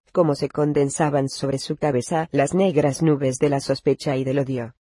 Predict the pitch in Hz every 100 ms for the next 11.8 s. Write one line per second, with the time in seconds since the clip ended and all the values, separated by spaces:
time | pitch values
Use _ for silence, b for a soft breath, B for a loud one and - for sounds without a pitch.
0 | _ _ _ _ _ _ _ _ 143 143
1 | 135 127 - 131 - 180 170 170 139 131
2 | 135 139 139 139 131 127 139 131 165 139
3 | - 190 147 139 - _ 156 165 143 143
4 | 143 - 135 - 147 139 139 160 147 131
5 | 117 _ - 131 147 143 - 135 151 139
6 | 123 120 - _ _ _ _ _ - 165
7 | 143 - 143 131 127 139 135 135 151 165
8 | 160 151 147 160 139 127 - 156 156 147
9 | 131 131 185 165 151 147 - 139 135 143
10 | 139 139 160 - 123 - _ _ _ _
11 | _ _ - 190 156 151 139 120